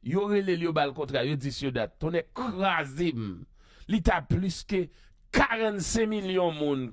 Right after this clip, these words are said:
kou moun yo wè l, kòmanse ap poste bagay, de mak, on seri de gwo, gwo lam, de mak ann Itali. Kisa k pase?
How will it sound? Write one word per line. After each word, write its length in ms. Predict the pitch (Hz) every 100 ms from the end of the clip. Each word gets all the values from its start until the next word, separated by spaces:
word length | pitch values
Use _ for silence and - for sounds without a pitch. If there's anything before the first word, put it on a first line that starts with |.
| -
kou 180 | 269
moun 180 | 233 220
yo 140 | 208 190
wè 120 | 170
l, 40 | 165
kòmanse 300 | 165 160 160
ap 140 | -
poste 300 | 156 - 147
bagay, 320 | 127 127 131 131
de 100 | 139
mak, 400 | 117 110 101 - - - -
on 120 | 131 139
seri 260 | 165 151
de 100 | 143
gwo, 260 | 131 104 156
gwo 380 | 143 107 143 214
lam, 260 | 196 160 156
de 120 | 160
mak 260 | 143 127 120
ann 120 | 131
Itali. 440 | 127 127 123 113 117 - _ -
Kisa 240 | 165 143
k 60 | -
pase? 280 | 127 127 120